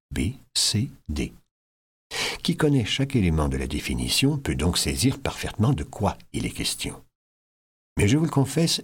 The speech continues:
et cela reflète beaucoup ma façon de fonctionner, je me suis beaucoup documenté sur ce concept pendant mes études, mais en réalité, je n'ai fait qu'apprendre.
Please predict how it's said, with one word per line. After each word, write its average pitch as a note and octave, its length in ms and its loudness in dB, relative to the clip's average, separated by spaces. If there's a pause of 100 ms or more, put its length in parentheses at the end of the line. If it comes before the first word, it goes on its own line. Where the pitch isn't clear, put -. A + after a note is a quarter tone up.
et D#2+ 100 0
cela D2 280 0
reflète - 360 -4
beaucoup C#2 460 0
ma - 120 -8
façon - 280 -4
de A#1+ 60 -6
fonctionner, A2 600 0 (460)
je G#2 120 4
me B2+ 60 6
suis C3+ 200 2
beaucoup B2+ 320 0
documenté G2+ 760 2
sur - 220 -6
ce - 120 -4
concept - 600 -2
pendant D#2+ 340 2
mes D2 220 0
études, C#2 400 -6 (380)
mais D#2 160 2
en G2 100 6
réalité, C3+ 600 4 (320)
je E2+ 100 2
n'ai D#2+ 160 4
fait B2+ 220 0
qu'apprendre. C#2 800 -2